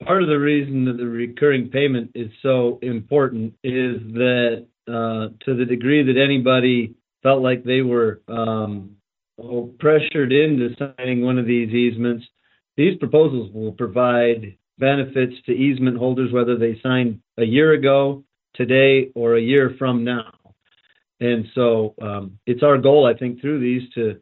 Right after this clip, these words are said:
you know, bring the number of eminent domain lawsuits that we can as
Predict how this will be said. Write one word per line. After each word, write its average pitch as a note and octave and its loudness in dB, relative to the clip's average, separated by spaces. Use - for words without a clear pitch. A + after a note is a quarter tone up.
you A2+ -8
know, G#2+ -8
bring C#3 2
the B2+ 2
number C3+ 2
of A2+ 0
eminent C3 -2
domain B2 0
lawsuits A#2+ -4
that A#2+ -10
we A2+ -6
can C#3 -2
as G#2 -6